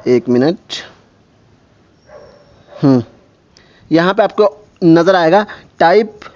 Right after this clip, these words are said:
और उसके अंदर में जो double quotes के अंदर में जो लिखा हुआ है ना, जैसे यहाँ पे लिखा हुआ है बीमा ज्योति, आपको same to same वही type करना। जो भी उस quotes के अंदर में होगा, उसको simply type here पे click करके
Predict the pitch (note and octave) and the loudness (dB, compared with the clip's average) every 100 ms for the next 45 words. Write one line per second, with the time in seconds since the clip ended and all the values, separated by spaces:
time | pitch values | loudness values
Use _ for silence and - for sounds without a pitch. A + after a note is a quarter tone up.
0 | - - E3 F#3 - G#3 F3+ E3+ C#3 - | -12 -4 -2 -2 0 0 0 0 -4 -8
1 | - D3+ F3+ E3 G#3 A3 A3+ G3 G3+ - | -6 -2 0 0 0 0 0 -2 -2 -4
2 | G#3+ G#3+ A3+ G#3+ F#3+ G3+ G#3+ G3+ F#3+ G3+ | 0 0 0 0 0 0 0 0 2 0
3 | F3 F#3 F3 F3 F#3 F#3+ G#3 D#3+ E3+ F3+ | 2 0 0 0 0 2 0 2 2 2
4 | G3 D3 D3+ C#3+ C#3 - - F#3 G#3 G#3 | 0 0 0 0 -4 -4 -4 -2 -2 -2
5 | G#3+ G#3+ A3+ A3 G3 G#3 E3 C#3+ D3 D3 | -2 0 0 0 0 2 0 0 0 2
6 | F3 G3+ A3+ - - F3+ F#3 - - F3+ | 2 2 2 0 -2 0 0 -2 -2 0
7 | F#3 F#3 F3 A#3 - - F3 D#3+ E3+ F#3 | 2 2 2 0 -2 -12 -6 -2 0 0
8 | G#3 A3 F3 F3 F3+ F3 E3+ E3+ F3 F3+ | -2 0 0 0 0 0 -2 0 0 0